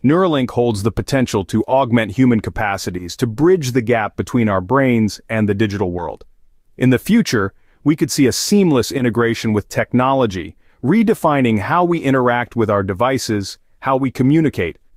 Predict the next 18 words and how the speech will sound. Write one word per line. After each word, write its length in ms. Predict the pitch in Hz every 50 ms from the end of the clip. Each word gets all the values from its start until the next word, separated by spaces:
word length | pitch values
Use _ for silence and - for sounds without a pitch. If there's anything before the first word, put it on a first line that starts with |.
| - - - _
learn, 520 | - 110 120 143 151 147 143 143 139 135 131 _ -
and 160 | 113 117 123
even 300 | - 135 143 135 139 123
how 180 | 110 113 117 117
we 200 | 113 113 113 107
entertain 440 | 107 101 110 98 - 110 107 107 104
ourselves. 640 | 98 95 - - - 110 95 80 76 76 - - _ _ _ _ _ _ -
Of 120 | 117 104
course, 360 | - - 135 123 113 - - - - - - - _ _ _ _
all 200 | - 110 117 127
this 180 | 123 131 120 -
comes 320 | - - 127 120 117 104
with 140 | 113 113 104
its 160 | 113 104 -
own 180 | 127 135 135 113
set 180 | - 131 117 110
of 80 | 98
challenges. 640 | - 143 139 135 131 110 90 90 - 53 - -